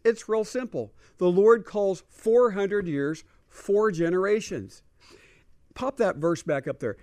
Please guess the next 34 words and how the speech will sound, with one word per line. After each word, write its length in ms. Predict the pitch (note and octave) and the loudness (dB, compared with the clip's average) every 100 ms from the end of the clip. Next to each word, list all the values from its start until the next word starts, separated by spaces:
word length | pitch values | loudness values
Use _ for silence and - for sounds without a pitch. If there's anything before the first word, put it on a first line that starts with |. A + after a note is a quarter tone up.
| _ | _
If 140 | A3+ A3+ | 4 4
four 360 | - C4 C#4 | 0 -2 -2
hundred 300 | B3 A#3 G#3+ | -2 -4 -4
years 360 | F#3+ G#3 F#3 D3+ - | -2 0 0 -2 -4
is 160 | D#3+ | -6
four 280 | - G3+ G#3 | -4 -2 -2
generations, 840 | E3 F3+ E3 E3+ E3+ - A2 A2+ _ _ _ _ _ _ _ | 0 -2 0 0 -2 -6 -12 -14 _ _ _ _ _ _ _
how 180 | - A3+ | -14 -12
long 220 | B3 A3+ | -10 -8
is 160 | E3+ C3+ | -8 -6
one 260 | E3 E3+ | -6 -6
generation? 640 | C3+ B2+ G#2+ G#2 G2+ - - _ _ _ _ _ _ _ _ _ _ _ _ _ _ _ _ | -8 -10 -10 -12 -14 -20 -20 _ _ _ _ _ _ _ _ _ _ _ _ _ _ _ _
I 100 | D3 | -8
can 140 | F3+ D3+ | -6 -4
hear 200 | C#3+ F#3 | -4 -4
people 340 | G3 F#3+ F3 | -6 -12 -12
saying 320 | E3 G3 F#3 | -12 -8 -6
it. 40 | B2+ | -4
And 80 | E3+ | -4
I've 160 | G#3 | -4
asked 240 | G#3+ A3+ - | -6 -8 -10
people 240 | G3+ G3 | -10 -8
in 80 | G3 | -8
teachings, 440 | G#3+ A3+ F3+ C3+ - _ - | -10 -10 -8 -10 -12 _ -8
and 100 | E3+ | -6
I've 100 | D#3+ | -4
heard 220 | A3+ G3+ | -6 -4
people 240 | F3+ E3+ | -8 -6
respond, 320 | E3 - F3 A#2+ _ | -10 -10 -14 -14 _
"One 180 | D3 D3 | -8 -8
hundred 280 | E3 E3 E3 | -8 -10 -10
years." 200 | C#3 - _ _ | -14 -16 _ _
That's 200 | D#3+ - | -14 -14
right. 240 | G#2+ A#2 | -16 -18